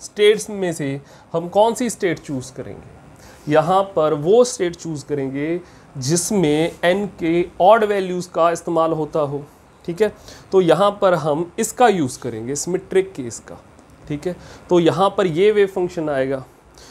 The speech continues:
तो ये wave function आएगा तो एन की जगह यहाँ पर क्या put कर देंगे, one put कर देंगे। वो ही wave function जो है ई वन के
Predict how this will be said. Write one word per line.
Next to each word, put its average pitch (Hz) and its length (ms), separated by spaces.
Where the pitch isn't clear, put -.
तो 170 200
ये 220 200
wave 240 180
function 208 380
आएगा 180 340
तो 214 220
एन 214 200
की 254 160
जगह 208 280
यहाँ 180 280
पर 170 140
क्या 165 180
put 156 200
कर 143 160
देंगे, 151 240
one 139 240
put 113 220
कर 110 140
देंगे। 107 320
वो 208 220
ही 254 200
wave 240 220
function 196 380
जो 160 160
है 147 380
ई 208 180
वन 175 240
के 190 140